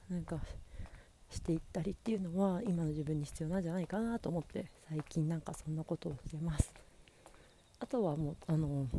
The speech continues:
その文人の話でいくと、まあ、家族以外にも、「あ、私この人といる時の自分好きだ」って思える人たちが何人か浮かんだので、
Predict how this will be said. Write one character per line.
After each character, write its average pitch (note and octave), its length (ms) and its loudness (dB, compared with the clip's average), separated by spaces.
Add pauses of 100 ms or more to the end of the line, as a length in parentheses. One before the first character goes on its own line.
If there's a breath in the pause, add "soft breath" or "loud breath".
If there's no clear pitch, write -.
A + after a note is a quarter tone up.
(120)
そ F#3 60 6
の D3 60 8
文 E3 180 6
人 D#3 160 4
の E3 80 4
話 F3 300 2
で F3 80 4
い E3 80 2
く - 120 -12
と、 A3+ 180 4
ま G#3+ 120 2
あ、 - 20 -14
家 F#3+ 120 -6
族 G#3+ 240 4
以 G#3 60 2
外 F3+ 140 2
に D#3 120 2
も、 D#3+ 260 2
「あ、 - 100 -10
私 - 160 -10
こ F3+ 120 2
の E3 120 0
人 - 220 2
と D#3+ 120 -2
い D3+ 60 4
る D#3 120 2
時 D#3 220 0
の C#3 40 4
自 C3+ 160 0
分 C#3 160 4
好 - 80 -8
き - 100 -2
だ」 - 120 -2
っ - 20 -14
て - 160 -12
思 E3+ 180 2
え E3 40 2
る D#3 100 -4
人 - 180 -8
た F#3 200 -2
ち - 120 -2
が C#3+ 200 2 (420 loud breath)
何 F3 220 0
人 D3 160 4
か D3+ 100 -4
浮 C#3+ 140 0
か - 140 0
ん D3 60 2
だ D#3+ 140 2
の C#3+ 140 0
で、 C#3+ 200 0